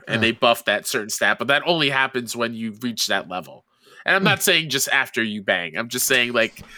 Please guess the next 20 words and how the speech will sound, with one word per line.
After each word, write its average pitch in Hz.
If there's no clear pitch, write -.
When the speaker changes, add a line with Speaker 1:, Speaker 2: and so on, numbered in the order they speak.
Speaker 1:
the 180
relationship 156
being 131
so 117
strong. 127
Speaker 2:
Yeah. 254
Speaker 1:
You 151
know 113
what 107
I 110
mean? 117
Speaker 2:
Yeah, 202
focus 240
Speaker 1:
Yeah. 277
Speaker 2:
on 269
the 277
relationship, 226
I 120
think. 90
Speaker 1:
Yeah. 339